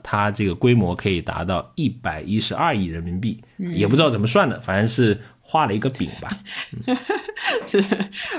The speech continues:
Speaker 2: 不要这样啊，你这个很多有兴趣要投资的人啊，<laughs> 可能会听节目。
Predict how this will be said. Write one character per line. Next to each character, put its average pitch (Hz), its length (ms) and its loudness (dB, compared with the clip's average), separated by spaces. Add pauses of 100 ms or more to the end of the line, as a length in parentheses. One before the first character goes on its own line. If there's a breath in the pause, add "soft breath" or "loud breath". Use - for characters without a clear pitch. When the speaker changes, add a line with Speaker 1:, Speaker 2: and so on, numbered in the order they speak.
(120)
Speaker 2:
不 - 80 0
要 220 140 6
这 277 160 0
样 247 120 8
啊， 185 600 4
你 233 240 6
这 302 160 2
个 285 100 6
很 247 220 2
多 311 220 6
有 247 160 6
兴 349 260 4
趣 330 160 -2
要 311 140 6
投 262 260 4
资 254 160 -10
的 320 140 6
人 233 300 0
啊， 196 360 -2
<laughs> 247 80 -2
可 277 100 0
能 233 160 -4
会 294 160 0
听 311 220 -2
节 330 160 -2
目。 - 260 -4